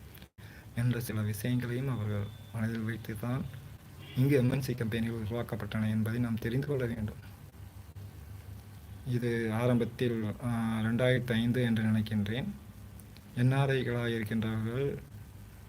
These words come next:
இங்கு வந்திருக்கின்றார்கள். இந்தியாவை வள-, வலிமைப்படுத்த வேண்டும் என்று தனி கட்சியெல்லாம் ஆரம்பித்தார்கள்.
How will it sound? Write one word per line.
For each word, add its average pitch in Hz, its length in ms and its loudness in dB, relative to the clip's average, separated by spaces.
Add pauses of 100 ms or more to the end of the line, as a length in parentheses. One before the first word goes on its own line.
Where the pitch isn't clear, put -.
(160)
இங்கு 120 320 2
வந்திருக்கின்றார்கள். 107 760 0 (300)
இந்தியாவை 117 540 0
வள-, 104 180 2
வலிமைப்படுத்த 110 680 0
வேண்டும் 107 260 2
என்று 110 140 0
தனி 113 240 2
கட்சியெல்லாம் 120 560 0
ஆரம்பித்தார்கள். 113 680 -4